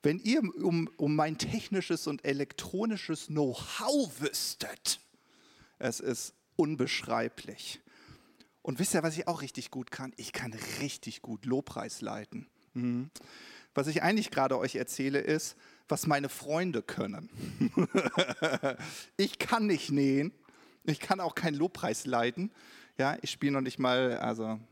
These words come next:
ich, ich sag es immer, ich hab mal Schlagzeug gespielt, aber das verrate ich niemanden. Nachher werde ich hier noch von der Band <laughs> eingesackt. Sagen so,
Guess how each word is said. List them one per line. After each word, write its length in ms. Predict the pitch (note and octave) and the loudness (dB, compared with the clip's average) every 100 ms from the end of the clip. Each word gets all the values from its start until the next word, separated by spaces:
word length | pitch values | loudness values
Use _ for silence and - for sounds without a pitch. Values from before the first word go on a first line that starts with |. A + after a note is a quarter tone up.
| _ - | _ -10
ich, 220 | - A2+ | -10 -8
ich 100 | - | -6
sag 220 | - B2+ A2+ | -2 -2 -2
es 140 | - | -6
immer, 340 | A2+ A2+ B2+ A2+ | -4 -2 -4 -6
ich 140 | - | -6
hab 100 | G#3 | -2
mal 80 | D#3+ | 0
Schlagzeug 580 | - B2+ - - A2 - | 0 0 -2 -4 -8 -8
gespielt, 640 | A#2 - A#2+ A#2 D3 - | -12 -8 -4 -2 -4 -4
aber 320 | C3+ A#2+ D#3+ - | -2 0 0 -4
das 160 | D3 - | -8 -4
verrate 400 | - B2+ D#3+ B2 | 0 2 2 -2
ich 160 | - | -6
niemanden. 600 | B2 A#2+ B2 A2+ G#2 G2+ - - - - - - | 0 2 4 2 0 -6 -8 -20 -20 -20 -20 -2
Nachher 360 | C3 C3+ C#3 C3 | 0 2 2 2
werde 180 | D3 D3 | 2 2
ich 80 | |
hier 140 | - D3 | 2 2
noch 260 | C3+ - - - - - - | 2 0 -6 -18 -20 -20 -8
von 240 | - C#3+ | 0 2
der 120 | C#3 | 4
Band 520 | B2+ C#3 - D3 C3 - | 4 2 2 0 0 0
<laughs> 40 | |
eingesackt. 680 | A#2+ B2+ B2 A2+ C3 C3 - | 2 2 2 2 4 4 2
Sagen 260 | C3+ C3+ | 2 4
so, 60 | C3 | 2